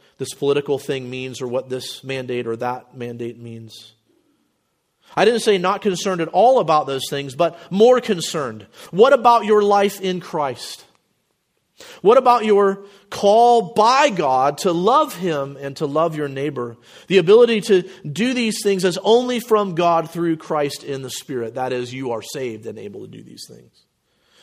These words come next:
This is your call. Have you ever considered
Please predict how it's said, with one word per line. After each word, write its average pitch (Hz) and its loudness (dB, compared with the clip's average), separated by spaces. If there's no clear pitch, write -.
This 180 -2
is 147 -8
your 131 -6
call. 110 -14
Have 135 -10
you 214 2
ever 233 0
considered 165 -4